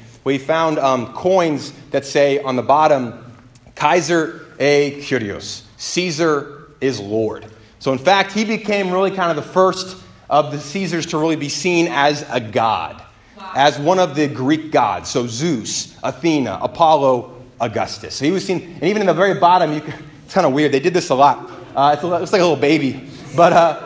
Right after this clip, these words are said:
Speaker 1: it's actually Cupid. And so what they would do when they would build these statues to Augustus is they would actually put him with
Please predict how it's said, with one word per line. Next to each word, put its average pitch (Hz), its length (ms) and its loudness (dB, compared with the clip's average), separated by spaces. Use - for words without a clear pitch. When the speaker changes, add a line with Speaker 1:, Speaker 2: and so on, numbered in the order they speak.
Speaker 1:
it's 170 140 -4
actually 220 320 4
Cupid. 190 720 -2
And 151 100 -2
so 190 80 2
what 214 140 4
they 220 100 6
would 170 160 0
do 202 320 0
when 165 100 -2
they 180 80 4
would 165 140 0
build 190 160 0
these 175 140 -6
statues 180 440 2
to 165 120 0
Augustus 156 520 2
is 127 60 -10
they 147 80 4
would 147 60 2
actually 170 340 -2
put 165 180 -4
him 156 140 -2
with 151 140 0